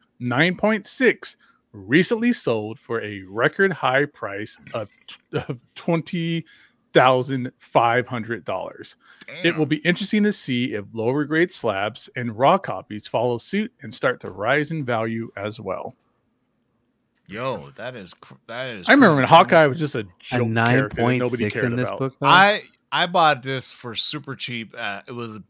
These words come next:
Speaker 2: and here's your, uh, lesson learned. I, I bought a P G X,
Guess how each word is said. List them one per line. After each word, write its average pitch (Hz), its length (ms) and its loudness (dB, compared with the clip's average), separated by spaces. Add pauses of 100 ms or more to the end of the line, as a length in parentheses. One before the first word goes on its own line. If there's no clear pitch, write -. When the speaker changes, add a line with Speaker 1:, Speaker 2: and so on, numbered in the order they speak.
(120)
Speaker 2:
and 104 460 -12
here's 135 480 -6
your, 117 240 -8
uh, 104 360 -10
lesson 120 420 -8
learned. 110 260 -10
I, 107 200 -10
I 120 120 -10
bought 127 220 -2
a 156 180 -4
P 180 240 -10
G 139 260 -6
X, - 460 -6